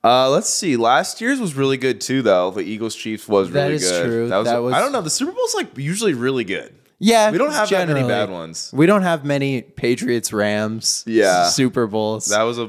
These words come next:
Speaker 1: that was not a
Speaker 2: Where,
Speaker 1: great one.
Speaker 2: where did you watch the Super Bowl?
Speaker 1: Downstairs.
Speaker 2: There we go.
Speaker 1: On my couch. Very much enjoyed it. You know, I'm, I don't know why. I feel like I'm always pitted against the San Francisco teams. I think it's, like, an L A thing. You just can't root for San Fran,
Speaker 2: No,
Speaker 1: man.
Speaker 2: no,
Speaker 1: They're, they're, like,
Speaker 2: not
Speaker 1: our
Speaker 2: at all.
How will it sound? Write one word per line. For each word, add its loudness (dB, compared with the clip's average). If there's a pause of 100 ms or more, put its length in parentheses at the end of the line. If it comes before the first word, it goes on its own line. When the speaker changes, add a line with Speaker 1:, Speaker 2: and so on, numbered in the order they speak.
Speaker 1:
that 2
was -2
not 0
a 2
Speaker 2:
Where, 2
Speaker 1:
great -2
one. -4
Speaker 2:
where 0
did -4
you 2
watch -2
the 0
Super 0
Bowl? -2
Speaker 1:
Downstairs. -2
Speaker 2:
There 0
we -2
go. 0
Speaker 1:
On 0
my -2
couch. -4
Very 0
much -8
enjoyed -2
it. 0
You -10
know, -2
I'm, 0 (380)
I 0
don't 2
know 2
why. 0
I -2
feel -6
like -2
I'm -6
always 0 (260)
pitted -2
against -2
the -8
San -4
Francisco -6
teams. -10
I -6
think -10
it's, -12
like, -8
an -10
L -4
A -2
thing. -8
You -14
just -12
can't -6
root -12
for -16
San -12
Fran, -10
Speaker 2:
No, -2
Speaker 1:
man. -10
Speaker 2:
no, -2
Speaker 1:
They're, -2
they're, -2
like, -2
Speaker 2:
not -2
Speaker 1:
our 0
Speaker 2:
at -2
all. -2